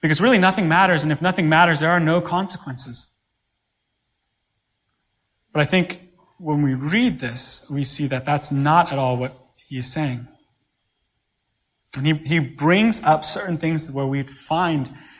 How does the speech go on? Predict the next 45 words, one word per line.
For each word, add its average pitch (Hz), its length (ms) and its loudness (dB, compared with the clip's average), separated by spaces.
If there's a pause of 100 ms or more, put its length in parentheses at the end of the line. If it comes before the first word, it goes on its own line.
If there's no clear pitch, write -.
(160)
or 131 100 -6
think 180 440 -4
is 151 180 -2
meaningful, 147 680 2
and 127 180 -4
he 139 200 -6
shows 135 400 -2
how 131 180 -2
they 131 300 -6
are 143 400 0 (120)
truly 208 260 0
vanities 147 580 0 (260)
before 151 220 0
finally 151 440 2
pointing 151 380 -2
us 123 140 -6
to - 140 -8
what 135 340 -6
is 131 160 -4
truly 139 300 -4
meaningful. 127 840 -2 (2250)
All 147 160 6
throughout 156 260 4
this 135 120 -2
book, 151 200 2
we 147 60 2
read 147 140 4
of 135 120 -2
different 147 340 0
things 143 180 0
being 135 200 -4
raised 131 340 0
as 127 80 -8
potentially - 420 -8
commendable 143 640 -2
and 120 180 -10
worthwhile, 139 540 0
like 113 140 -8
the 113 60 -18
pleasures 151 520 -4
of 156 120 -8
this 156 200 -8
world, 156 280 -2
like 117 220 -12
possessions, 147 760 -10